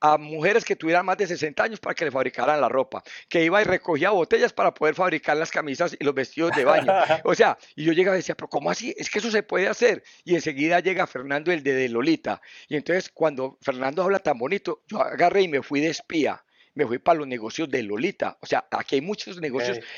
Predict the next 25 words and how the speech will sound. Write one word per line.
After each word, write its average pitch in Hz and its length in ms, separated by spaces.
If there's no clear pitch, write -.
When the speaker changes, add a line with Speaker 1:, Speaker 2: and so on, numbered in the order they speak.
Speaker 1:
y 151 80
entonces 143 240
yo 160 80
llegaba 165 300
y 151 80
entraba 135 320
allá 185 180
a 120 180
ver 117 140
qué 151 120
tenían 147 380
de 120 80
diferente. 110 580
Y 139 160
yo 123 140
decía, 135 260
"Ah, 139 240
aquí 127 260
no 127 80
hay, 151 140
no 131 80
hay 139 60
vendedores, 143 460
sino 120 180
anfitriones. 117 640